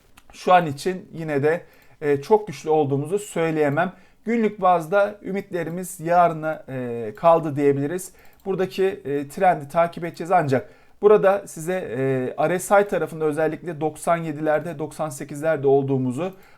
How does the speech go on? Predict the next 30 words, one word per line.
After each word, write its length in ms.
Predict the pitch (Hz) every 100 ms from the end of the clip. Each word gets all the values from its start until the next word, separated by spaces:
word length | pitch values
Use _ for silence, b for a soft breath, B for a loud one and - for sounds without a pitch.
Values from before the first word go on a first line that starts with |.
| -
aktarmıştık 720 | 165 165 185 175 170 196 165
ve 140 | 165 165
bu 180 | 165 196
bölgeden 520 | 180 139 135 185 185
bir 200 | 185 -
köpük 340 | - 190 202 -
alma 420 | 170 165 160 180
olayı 340 | 160 151 185 160
ge-, 240 | 156 151
gerçekleşiyor. 880 | 151 151 170 180 180 175 - 190 202 B B B -
Yarın 400 | 202 220 240 233
da 140 | 196
bu 260 | 190 180 156
olay 260 | 160 147 - 135
devam 420 | 160 175 185 190
edebilir. 500 | 185 175 185 208 - b b 147
E, 240 | 156 151
son 380 | - - 226 247
olarak 340 | 214 202 214
acaba 460 | 190 185 185 202 -
on 160 | 196
iki 460 | 196 185 - 160 -
kırk, 460 | - 208 208 - - _ _ _ - _ -
e, 120 | 131
şöyle 280 | - 165 120
diyelim, 200 | 110 -
on 120 | 175
iki 180 | 170 175
otuz 320 | 151 151 135
beş 420 | 147 - - -